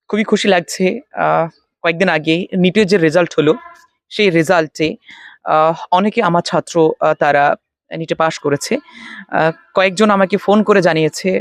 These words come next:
আহ, তারা পাস করেছে। তাদের জন্য আমি খুবই, খুবই খুশি। তো খুবই ভালো লাগছে। আহ, নিজের স্টুডেন্ট, আহ, যখন, নিজের স্টুডেন্ট যখন, আহ, সাফল্যের চরম শিখরে পৌঁছে যায়, আহ, তখন অনেক বেশি আনন্দ লাগে।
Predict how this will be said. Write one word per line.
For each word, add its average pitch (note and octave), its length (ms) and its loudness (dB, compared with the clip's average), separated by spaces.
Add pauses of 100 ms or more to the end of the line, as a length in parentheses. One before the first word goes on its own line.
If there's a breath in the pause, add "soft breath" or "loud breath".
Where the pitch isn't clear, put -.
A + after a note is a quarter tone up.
আহ, D#3+ 220 0
তারা D3+ 180 -2
পাস E3 260 -2
করেছে। D#3+ 340 -4
তাদের D#3 260 0
জন্য D#3+ 220 0
আমি D3 200 0 (100)
খুবই, F3+ 220 -8
খুবই F3 220 -4
খুশি। - 380 -6 (580 loud breath)
তো F3+ 80 -12
খুবই A3+ 220 2
ভালো G3+ 180 4
লাগছে। F3 320 0 (560)
আহ, F3 260 0 (160)
নিজের F#3+ 260 2
স্টুডেন্ট, F#3+ 560 -2 (220)
আহ, E3+ 100 2
যখন, D#3+ 380 0 (720)
নিজের F3+ 180 0
স্টুডেন্ট F3+ 380 0
যখন, D#3+ 400 -2
আহ, E3 240 0 (200)
সাফল্যের F3 440 -2
চরম F#3+ 280 2
শিখরে F3+ 340 0
পৌঁছে E3+ 360 0
যায়, C#3 200 2 (500 loud breath)
আহ, E3 140 2
তখন E3+ 340 -2
অনেক D#3 320 0
বেশি D#3 220 -2
আনন্দ C#3 320 -2
লাগে। - 280 -10